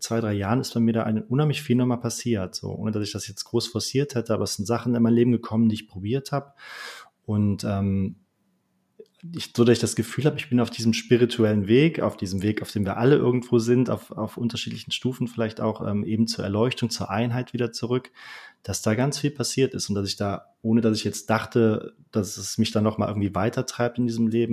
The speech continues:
ich doch nochmal ein viel tieferes Verständnis davon hab, was so über intellektuelles Verständnis hinausgeht, eben so ein Fühlen, eben so ein, so, so direkte Einheitserfahrungen, die einem dann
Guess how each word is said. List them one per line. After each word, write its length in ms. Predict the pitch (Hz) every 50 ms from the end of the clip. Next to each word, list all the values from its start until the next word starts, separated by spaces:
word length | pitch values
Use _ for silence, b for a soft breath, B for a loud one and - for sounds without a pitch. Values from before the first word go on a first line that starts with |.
| - _
ich 260 | - 107 - - - -
doch 220 | 113 104 - -
nochmal 360 | 113 107 95 101 110 107 107
ein 200 | 107 110 113 113
viel 240 | - - - 131 123
tieferes 460 | - - 139 139 135 - 117 110 -
Verständnis 480 | - 110 101 - 117 117 - 117 113 -
davon 260 | - 110 98 113 110
hab, 120 | 104 107
was 100 | 110 104
so 140 | - - 113
über 240 | 117 113 104 107 110
intellektuelles 640 | - - 113 - 107 107 110 107 - 107 117 117 -
Verständnis 400 | 117 107 - - 107 113 104 98
hinausgeht, 560 | 107 101 104 104 110 113 - - - 95 90
eben 160 | 98 107 101
so 100 | 95 104
ein 80 | 98 95
Fühlen, 560 | - - - - 135 131 113 95 92 95 101 B B B B B
eben 140 | 104 104 104
so 200 | 95 101 98 98
ein, 300 | 98 95 95 98 101 98 - _
so, 300 | _ - - - 98 95
so 280 | - - 98 95 92 - _ _ -
direkte 720 | 104 95 104 127 120 - - - 117 110 107 104 107 - -
Einheitserfahrungen, 1080 | 107 110 113 113 104 104 104 - - 107 110 - - 104 101 104 101 98 101 101 95
die 140 | 104 104 101
einem 200 | 101 107 110 104
dann 260 | 104 101 101 101